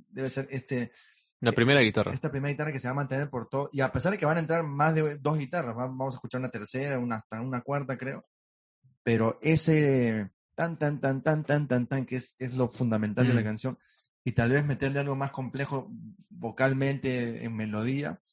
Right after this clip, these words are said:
Speaker 1: podría afectar esa, digamos, esa forma de conjugar estas, estos elementos.
Speaker 2: Mm.
Speaker 1: Eh, lo que dice en la letra,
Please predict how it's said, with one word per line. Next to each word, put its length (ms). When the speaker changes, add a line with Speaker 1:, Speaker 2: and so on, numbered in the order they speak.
Speaker 1:
podría 400
afectar 720
esa, 260
digamos, 720
esa 180
forma 260
de 60
conjugar 480
estas, 340
estos 440
elementos. 560
Speaker 2:
Mm. 140
Speaker 1:
Eh, 480
lo 180
que 140
dice 580
en 160
la 120
letra, 760